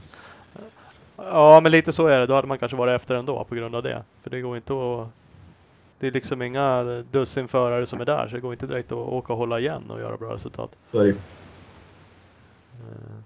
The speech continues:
Speaker 1: sen är det klart speciellt, det är helt sjukt liksom. Sex dagar racing sådär, det är... Ja.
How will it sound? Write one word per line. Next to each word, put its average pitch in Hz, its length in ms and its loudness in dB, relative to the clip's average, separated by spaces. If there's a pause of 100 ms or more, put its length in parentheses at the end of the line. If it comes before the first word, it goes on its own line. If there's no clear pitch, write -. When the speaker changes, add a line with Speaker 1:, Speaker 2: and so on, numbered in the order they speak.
(440)
Speaker 1:
sen - 180 -4
är 139 40 -6
det 143 60 -12
klart 135 140 0
speciellt, 135 540 -4
det 139 80 -2
är 131 40 -2
helt 127 120 -8
sjukt 147 280 -6
liksom. - 180 -14 (240)
Sex - 360 -2
dagar 135 420 2
racing 127 500 -4
sådär, 113 260 -8
det 127 120 -10
är... 131 120 -8 (220)
Ja. 117 200 -10